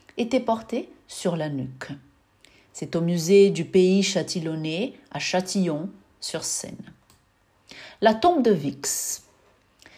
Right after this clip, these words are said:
Les sociétés celtes du septième siècle avant Jésus-Christ nous ont laissé des magnifiques tombes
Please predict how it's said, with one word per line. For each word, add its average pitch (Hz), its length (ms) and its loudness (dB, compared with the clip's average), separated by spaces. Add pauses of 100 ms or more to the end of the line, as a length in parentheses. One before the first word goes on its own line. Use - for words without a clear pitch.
(140)
Les 208 100 2
sociétés 277 560 0
celtes 269 540 0
du 202 320 0
septième 214 480 -2
siècle 196 420 -2
avant 180 220 -2
Jésus-Christ 170 800 -4
nous 185 280 2
ont 190 80 2
laissé 190 380 2
des 165 200 0
magnifiques 220 1400 2
tombes 190 540 4